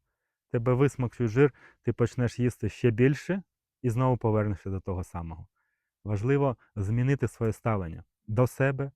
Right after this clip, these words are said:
до їжі, а будемо ми їжу також розбирати на мікромолекули. І, і моя, е, задача в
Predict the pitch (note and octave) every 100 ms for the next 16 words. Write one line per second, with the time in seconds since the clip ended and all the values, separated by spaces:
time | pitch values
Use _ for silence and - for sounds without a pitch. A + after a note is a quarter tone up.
0 | _ _ - G2 A#2+ G#2 A2+ G#2 C3 C#3
1 | _ _ G2 F#2+ A#2 A2 A2 G#2 G#2+ G#2+
2 | G2+ - A2+ G#2 F#2 - F#2+ F#2+ A2+ A#2
3 | G#2+ G2+ A2+ B2+ A#2+ G#2+ G2 G2 G#2 A2+
4 | C#3 D3 F#3+ _ _ _ _ _ _ _
5 | A#2 B2 - _ - C3 - B2+ C3 D3
6 | D#3+ - _ - A2+ A#2 A2 A2+ A#2+ D3
7 | - C3